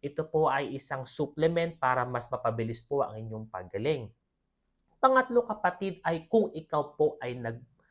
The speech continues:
may, ah, meron kang dinadala pong ikaw ay pregnant,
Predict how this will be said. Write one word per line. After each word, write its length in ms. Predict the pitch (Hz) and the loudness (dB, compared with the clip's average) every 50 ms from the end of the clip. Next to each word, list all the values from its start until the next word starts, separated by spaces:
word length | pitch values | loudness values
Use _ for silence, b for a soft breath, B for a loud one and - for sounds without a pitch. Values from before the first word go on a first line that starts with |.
| b b b b b b b b _ | b b b b b b b b _
may, 240 | - 117 117 - - 110 | -6 -6 -6 -6 -4 -2
ah, 240 | 113 110 110 110 107 | 2 2 4 2 2
meron 240 | 113 117 117 120 117 | 2 0 0 -2 -2
kang 240 | - 120 117 113 | -4 -6 -6 -4
dinadala 560 | 113 113 110 110 107 104 110 107 110 107 107 107 - | -4 -2 0 0 0 0 -2 -2 0 0 0 -2 -2
pong 240 | - 107 104 110 113 | -6 -8 -8 -6 -6
ikaw 160 | - 110 - | -6 -4 -4
ay 160 | 120 113 117 117 107 | -4 -4 -4 -6 -2
pregnant, 480 | - 170 196 208 185 165 135 110 98 | 2 2 2 2 2 -2 -4 -4 -6